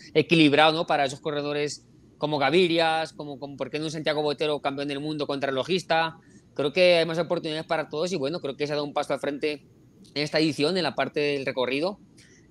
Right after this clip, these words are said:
Y como te digo, en la parte logística de la carrera, pues sí, eh, la verdad que ha mejorado, televisión, tenemos, digamos, más, más, más cobertura, pero digo, sigo diciendo, hay que ser, digamos, siempre querer más, valor-, valorar lo que se tiene, obviamente no hay que desvalorar lo que se tiene y lo que se hace,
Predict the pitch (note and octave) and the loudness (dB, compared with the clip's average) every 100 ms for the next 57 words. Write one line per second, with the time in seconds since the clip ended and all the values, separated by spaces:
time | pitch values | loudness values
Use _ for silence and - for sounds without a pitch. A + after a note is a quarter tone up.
0 | - D3 C#3 C3+ C3 D#3 D3 B2+ C3 C3+ | -2 0 0 -2 0 0 0 0 -2 0
1 | D3 C#3 C#3+ C3+ D3 D3 C#3+ C#3 C#3 C3+ | 0 0 -2 -4 -2 0 0 0 0 0
2 | D3+ E3 C3 C3+ C#3 A#2+ A2+ A2 A2+ B2 | 0 -2 -4 -2 -2 -2 -2 -6 -4 -4
3 | C3 B2 A2+ C3 C3+ B2+ B2 B2 A2+ C#3 | -4 -2 2 4 4 2 0 -2 -4 -2
4 | C3+ C3+ C3+ C3 B2+ B2 C3 C3 B2+ C3 | 0 0 -2 -4 -6 -6 -4 -2 -2 -2
5 | C3 B2+ - B2 B2 - C3 - E3 D#3 | -4 -4 -4 -6 -6 -4 -6 4 6 6
6 | D3+ C#3+ F#3 - - - - D3 C3+ C#3 | 4 2 2 -4 -20 -18 2 4 6 4
7 | A#2+ A2 C3 C#3+ C#3 C#3+ D3 C#3+ C3+ C#3 | 0 0 2 2 2 0 2 0 0 -2
8 | D3 C#3+ C#3+ - - C3 C3+ C#3 C#3 C3+ | 2 2 0 -6 -6 -2 -2 -2 -4 -6
9 | - - - C#3 D3+ C#3+ C#3 - - C#3+ | -8 -8 -6 -4 0 0 0 -6 0 4
10 | D#3+ F3+ D3+ F#3+ E3+ D3 D3 D#3 D#3+ D3+ | 6 4 2 0 2 2 0 -2 -2 0
11 | F#3+ A3 G3+ E3 D3+ F#3+ - _ - - | -2 -2 -4 -4 -4 -6 -12 _ -20 -8
12 | C#3 C#3+ D#3+ D3+ C#3 C#3+ C#3+ C#3 C#3+ C3+ | -6 -4 -6 -6 -4 -4 -2 -2 -4 -6
13 | C#3 B2+ C3 C#3+ C3+ C3 C3 F3 G3+ | -10 -8 -6 -6 -6 -6 -4 -6 -12